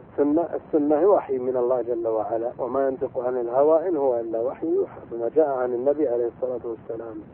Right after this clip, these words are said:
من أوامر الأصل فيها الوجوب كالقرآن، وما جاء عنه عليه الصلاة والسلام من نواهي فالأصل فيه التحريم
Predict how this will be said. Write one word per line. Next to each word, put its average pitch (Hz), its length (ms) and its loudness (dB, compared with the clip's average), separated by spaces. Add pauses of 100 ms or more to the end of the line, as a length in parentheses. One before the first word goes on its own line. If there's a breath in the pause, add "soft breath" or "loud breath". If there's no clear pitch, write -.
(400)
من 131 120 0
أوامر 127 540 4
الأصل 139 420 0
فيها 127 220 0
الوجوب 123 460 0
كالقرآن، 113 600 -2 (680)
وما 127 200 0
جاء 135 320 4
عنه 127 200 -2
عليه 120 180 0
الصلاة 113 320 -6
والسلام 117 380 -10
من 120 180 -6
نواهي 151 400 4
فالأصل 135 500 2
فيه 135 120 0
التحريم - 580 2